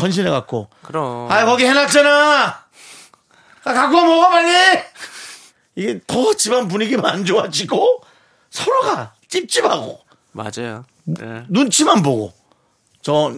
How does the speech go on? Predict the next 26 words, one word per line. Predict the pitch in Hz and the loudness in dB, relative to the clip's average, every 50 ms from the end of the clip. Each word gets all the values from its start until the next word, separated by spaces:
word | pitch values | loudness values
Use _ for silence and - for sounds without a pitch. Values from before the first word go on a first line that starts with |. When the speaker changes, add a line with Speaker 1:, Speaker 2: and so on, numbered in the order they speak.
| 139 - | -8 -2
Speaker 1:
어렸을 | - 180 196 190 143 - | 0 0 0 0 -2 -2
때 | - 127 | -4 -4
그랬던 | 107 131 139 131 - 123 104 | -2 -2 -4 -2 -4 -6 -6
것 | 92 | -8
같아요. | 92 87 101 110 123 127 120 107 | -12 -12 -10 -6 -6 -4 -4 -4
Speaker 2:
네, | |
네. | 107 104 101 98 107 110 117 | -6 -10 -10 -12 -14 -14 -14
Speaker 1:
예, | 113 113 107 107 110 | -12 -12 -12 -12 -8
그래서 | - 135 147 147 135 151 147 131 | -4 -2 -2 -2 -2 -2 -4 -4
저는 | - 135 139 135 | -4 -4 -4 -4
계속 | - - - 151 143 143 123 139 - _ _ _ | -4 -4 -4 -2 0 0 -2 -2 -6 _ _ _
Speaker 2:
네. | - 127 135 | -6 -4 -4
Speaker 1:
눈치만 | 135 - - 147 139 131 120 | -2 -2 -2 0 0 0 -2
보고 | 120 110 95 98 98 67 60 65 82 | -4 -6 -8 -10 -12 -12 -12 -14 -14
이렇게 | 113 - - | -14 -12 -12
Speaker 2:
네. | - | -10
Speaker 1:
살았던 | 107 135 139 - - - | -10 -10 -12 -12 -14 -16
것 | - | -16
같습니다. | 71 - - - - - - - | -16 -18 -18 -18 -20 -16 -10 -8
Speaker 2:
알겠습니다. | 117 117 101 117 107 - - 110 113 107 - 117 | -8 -6 -6 -6 -8 -8 -8 -10 -10 -10 -10 -8
Speaker 1:
네, | 117 113 107 85 - | -8 -8 -8 -8 -8
Speaker 2:
그러니까 | 123 120 127 127 127 123 | -6 -4 -2 0 0 0
Speaker 1:
저희 | 120 127 | 0 2
외할머니, | 127 127 127 127 131 131 131 131 139 156 175 | 2 2 2 2 2 2 2 2 0 0 0
Speaker 2:
네. | 190 120 123 123 - - - - _ _ - | 0 0 -2 -4 -6 -8 -10 -16 _ _ -4
Speaker 1:
외삼촌, | 127 131 123 127 127 131 113 - - - 151 180 214 | -4 -2 0 0 -2 -2 -4 -6 -6 -4 -4 -4 -4